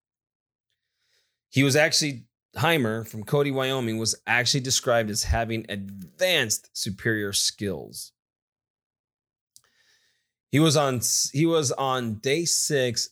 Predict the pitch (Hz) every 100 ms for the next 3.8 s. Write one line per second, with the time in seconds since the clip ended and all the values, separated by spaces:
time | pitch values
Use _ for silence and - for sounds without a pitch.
0 | - 104 104 - 113 - 117 113 101 -
1 | 107 95 92 82 85 _ - 107 110 104
2 | 113 113 104 95 117 113 - 113 98 104
3 | 107 107 104 107 104 92 95